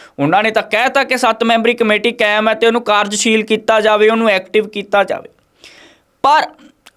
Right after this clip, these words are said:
ਜਦੋਂ ਤੁਸੀਂ ਇਹਦੇ ਪਿਛਲੇ ਪਰਦਿਆਂ ਨੂੰ ਪਾਸੇ ਕਰਦੇ ਹੋ ਤੇ ਇਹਨੂੰ ਡੂੰਘਾਈ 'ਚ ਜਾ ਕੇ ਵੇਖਣ ਦੀ ਕੋਸ਼ਿਸ਼ ਕਰਦੇ ਹੋ ਤੇ ਇਹਦਾ ਸਿਆਸੀ ਅਨੁਵਾਦ ਕਰਦੇ ਹੋ,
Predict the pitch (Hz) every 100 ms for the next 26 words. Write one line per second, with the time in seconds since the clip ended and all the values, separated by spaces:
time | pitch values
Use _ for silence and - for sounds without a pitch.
0 | 165 - 226 254 302 294 269 277 269 285
1 | 294 254 233 262 262 254 226 214 247 247
2 | 247 247 202 - 247 247 247 240 269 -
3 | _ _ 247 277 294 262 262 262 190 185
4 | 233 233 226 226 226 208 208 247 220 240
5 | 220 214 233 226 226 220 214 233 240 240
6 | - 233 240 240 240 - - 214 220 214
7 | - 247 240 208 175 185 240 262 240 226
8 | 277